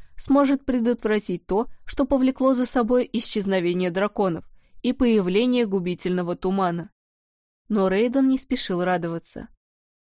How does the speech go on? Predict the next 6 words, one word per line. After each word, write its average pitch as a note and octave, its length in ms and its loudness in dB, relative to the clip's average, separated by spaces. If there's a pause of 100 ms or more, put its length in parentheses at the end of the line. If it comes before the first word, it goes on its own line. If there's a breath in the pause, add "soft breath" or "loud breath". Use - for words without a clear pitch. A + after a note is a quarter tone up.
(160)
Звучит B3+ 520 -2
логично, C4 640 2
но F#3+ 140 -2
есть A3+ 320 -2
одно F#3+ 260 -2
"но". G3 280 -4